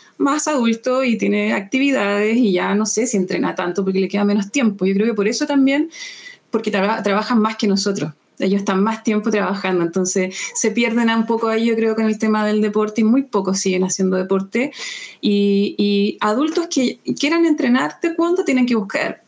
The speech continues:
con, así, pero buscar una aguja en el pajar para encontrar una academia que los reciba, con la, porque yo entrené en escuelas donde habían señoras de setenta, ochenta años, personas de cincuenta años, y entrenaban con jóvenes de quince, diecisiete, era una clase común,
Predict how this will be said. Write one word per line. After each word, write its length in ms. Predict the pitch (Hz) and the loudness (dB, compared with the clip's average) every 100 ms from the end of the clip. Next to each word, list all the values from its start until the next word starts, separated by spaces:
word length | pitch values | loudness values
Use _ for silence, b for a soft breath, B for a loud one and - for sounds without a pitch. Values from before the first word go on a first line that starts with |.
| _ - | _ -4
con, 460 | 202 196 196 196 _ - | 0 2 0 -2 _ -4
así, 320 | 196 - 214 | -2 0 2
pero 260 | 202 190 | 2 2
buscar 380 | 185 196 233 233 | 0 -2 0 2
una 200 | 233 196 | 2 2
aguja 340 | 196 294 381 392 | 2 2 2 2
en 60 | |
el 120 | 349 330 | 2 0
pajar 400 | 359 330 339 403 | -2 -2 -2 -2
para 160 | 294 262 | 0 2
encontrar 400 | 269 269 262 240 | 2 2 2 0
una 80 | 247 | 0
academia 360 | 240 226 254 | 0 2 2
que 80 | 220 | 2
los 120 | 226 | 2
reciba, 580 | 214 196 - 277 330 381 B B B B B | 2 0 2 2 2 -2 B B B B B
con 220 | - 190 | 0 2
la, 420 | 190 185 196 214 - | 2 0 -2 -2 -2
porque 180 | 196 208 | 0 2
yo 140 | 233 | 2
entrené 320 | 233 247 240 | 2 2 2
en 60 | 254 | 2
escuelas 280 | 254 262 240 | 0 0 2
donde 160 | 208 | 2
habían 220 | 190 220 | 2 2
señoras 480 | 226 196 190 226 262 | 0 0 2 2 2
de 80 | 233 | 0
setenta, 840 | 208 196 226 269 269 240 226 226 226 B B B | 0 -2 0 2 0 0 -2 -2 -6 B B B
ochenta 600 | 208 196 247 254 262 254 | -4 0 0 0 2 0
años, 240 | 254 269 254 | 2 0 0
personas 300 | 196 220 214 | 0 0 2
de 60 | |
cincuenta 540 | 196 196 196 254 247 262 | 2 0 2 0 2 2
años, 220 | 269 311 | 2 2
y 80 | 226 | 2
entrenaban 440 | - 226 226 262 277 | 2 2 0 0 2
con 140 | 262 | 0
jóvenes 380 | - 240 254 247 | 0 2 2 2
de 120 | 233 | 2
quince, 300 | 240 254 254 | 2 2 2
diecisiete, 360 | 226 214 247 285 | 0 0 0 2
era 80 | |
una 160 | 269 220 | 2 2
clase 260 | 220 220 226 | 0 -2 0
común, 460 | 214 202 196 185 | 2 2 2 -2